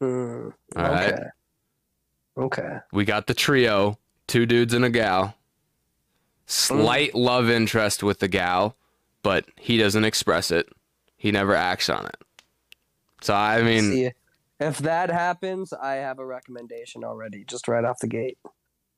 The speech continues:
Speaker 1: A little Ron Weasley, Hermione Granger kind of action.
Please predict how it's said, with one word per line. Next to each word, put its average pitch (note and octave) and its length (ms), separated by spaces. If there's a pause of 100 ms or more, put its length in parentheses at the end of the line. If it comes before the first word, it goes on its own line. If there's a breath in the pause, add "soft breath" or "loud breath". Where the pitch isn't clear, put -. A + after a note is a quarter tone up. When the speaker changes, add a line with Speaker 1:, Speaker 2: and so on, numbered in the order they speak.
(540)
Speaker 1:
A C3 80
little B2+ 580 (280)
Ron C#3 380
Weasley, B2+ 500
Hermione A#2+ 380
Granger A#2 720
kind B2 200
of - 60
action. - 580